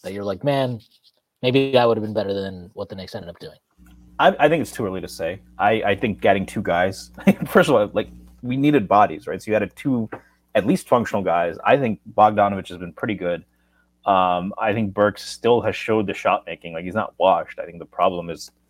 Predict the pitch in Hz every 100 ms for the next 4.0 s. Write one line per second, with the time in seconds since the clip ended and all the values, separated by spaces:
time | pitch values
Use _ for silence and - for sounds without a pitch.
0 | _ 104 95 85 87 98 87 85 82 82
1 | 85 _ 113 85 87 92 - 87 82 80
2 | - 78 - _ 87 - _ _ - 85
3 | - 85 82 - 151 113 98 90 87 82